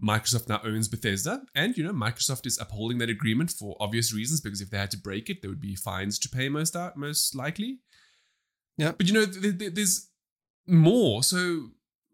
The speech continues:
Speaker 1: well, one thing we haven't spoken about is Knights of the Old Republic. So there is a brand new, uh, remaster of the game coming out, and it's going to be a console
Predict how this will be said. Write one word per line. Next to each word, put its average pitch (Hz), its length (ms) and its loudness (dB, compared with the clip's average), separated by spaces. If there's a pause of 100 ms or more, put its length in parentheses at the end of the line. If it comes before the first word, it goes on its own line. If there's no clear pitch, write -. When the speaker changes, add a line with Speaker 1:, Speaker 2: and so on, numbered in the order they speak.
(160)
Speaker 1:
well, 180 220 0
one 196 180 6
thing 196 140 4
we 175 80 8
haven't 185 300 6
spoken 120 320 2
about 98 280 0
is 127 360 0
Knights 127 260 2
of 139 60 -4
the - 80 -10
Old 117 120 -4
Republic. 113 420 -4 (440)
So 147 240 6
there 147 140 2
is 160 260 0
a 151 140 -2
brand 127 600 0
new, 120 840 0 (460)
uh, 101 260 0 (480)
remaster 139 480 4
of 127 80 -4
the 110 80 -6
game 110 180 -4
coming 107 280 -4
out, 113 240 -6
and 123 120 2
it's 135 140 0
going 135 320 0
to - 140 -8
be 127 260 -8
a 113 140 -2 (100)
console 131 960 -2